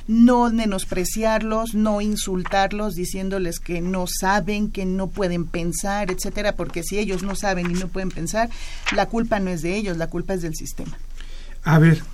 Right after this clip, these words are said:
Speaker 1: Y hay que, hay que, hay que trabajar con lo que tenemos,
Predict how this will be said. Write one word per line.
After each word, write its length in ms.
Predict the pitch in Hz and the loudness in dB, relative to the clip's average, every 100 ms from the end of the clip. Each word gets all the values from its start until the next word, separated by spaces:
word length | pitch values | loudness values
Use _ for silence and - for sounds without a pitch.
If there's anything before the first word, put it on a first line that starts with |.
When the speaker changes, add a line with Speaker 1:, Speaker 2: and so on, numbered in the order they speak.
| - | -4
Speaker 1:
Y 80 | 214 | 4
hay 100 | 254 | 4
que, 220 | - - | 4 -2
hay 120 | 226 247 | -2 -2
que, 500 | 247 240 233 190 - | 0 0 2 0 2
hay 160 | 208 | 0
que 400 | 208 - 220 202 | 0 -4 0 0
trabajar 360 | 190 196 196 208 | 2 0 0 -2
con 140 | 220 | -2
lo 80 | 214 | -2
que 120 | 202 | -2
tenemos, 600 | 185 185 185 170 170 - | -4 -2 -2 -2 -4 -8